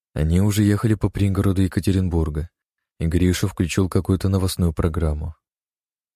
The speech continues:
«Скоро будем», — ответил он на вопросительный взгляд Кедрова.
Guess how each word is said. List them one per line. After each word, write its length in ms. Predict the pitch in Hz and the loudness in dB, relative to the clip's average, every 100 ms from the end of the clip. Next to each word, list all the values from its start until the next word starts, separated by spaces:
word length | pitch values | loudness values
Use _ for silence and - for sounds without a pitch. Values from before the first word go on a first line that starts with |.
| _ _ _ | _ _ _
«Скоро 360 | - - 92 95 | -12 -2 2 2
будем», — 340 | 92 87 73 - _ _ _ _ _ | 2 0 -4 -12 _ _ _ _ _
ответил 400 | - 85 85 87 | -4 -2 0 2
он 100 | 82 | 2
на 80 | 82 | 0
вопросительный 680 | 82 - 87 92 82 85 85 | -2 0 -2 -2 -2 -2 -2
взгляд 380 | 80 85 85 | -2 -2 -2
Кедрова. 500 | - 87 82 82 82 | -2 -2 -2 -4 -6